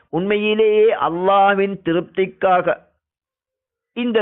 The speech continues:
செயல் செய்யப்பட்டிருக்கும் என்றால், நிச்சயமாக எவையெல்லாம் பாவமானதோ, அதிலும் பெரும் பாவமோ, அவற்றை ஒரு மனிதன் தவிர்ந்து கொள்ள வேண்டும். இந்த பெண் உட்பட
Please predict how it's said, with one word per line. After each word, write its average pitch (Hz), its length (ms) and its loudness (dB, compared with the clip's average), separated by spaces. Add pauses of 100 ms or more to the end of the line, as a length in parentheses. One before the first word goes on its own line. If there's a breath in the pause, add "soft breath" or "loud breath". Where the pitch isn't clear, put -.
செயல் 190 340 0
செய்யப்பட்டிருக்கும் 151 1000 -2
என்றால், 117 400 -6 (1600)
நிச்சயமாக 226 720 0 (260)
எவையெல்லாம் 214 800 0 (100)
பாவமானதோ, 165 1080 0 (400)
அதிலும் 170 520 0
பெரும் 226 500 -2
பாவமோ, 175 600 2 (320)
அவற்றை 226 520 0
ஒரு 180 240 0
மனிதன் 170 480 -4
தவிர்ந்து 160 420 -4
கொள்ள 107 280 -2
வேண்டும். 98 380 -12 (1200)
இந்த 208 220 0 (200)
பெண் 233 300 -2
உட்பட 214 520 0